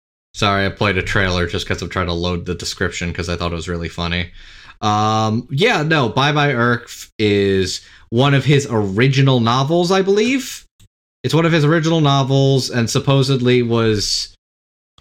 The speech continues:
unadaptable. It was what the original claims was, assuming, like, when it was written, a lot of what modern anime was just did not exist, and some of the stuff they showed could have been a little more complicated.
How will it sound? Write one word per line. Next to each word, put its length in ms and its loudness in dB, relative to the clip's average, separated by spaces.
unadaptable. 1400 2
It 220 2
was 200 4
what 200 2
the 100 4
original 260 2
claims 360 2
was, 260 2
assuming, 440 2
like, 180 0
when 140 2
it 60 2
was 160 -2
written, 520 0
a 80 -2
lot 280 2
of 160 -4
what 200 -4
modern 460 0
anime 600 -2
was 300 -4
just 220 -6
did 120 -2
not 240 -2
exist, 600 -6
and 320 -8
some 280 -2
of 60 -2
the 80 0
stuff 300 -2
they 120 2
showed 340 -2
could 120 -2
have 100 -4
been 80 -4
a 60 -4
little 140 -4
more 120 -6
complicated. 680 -4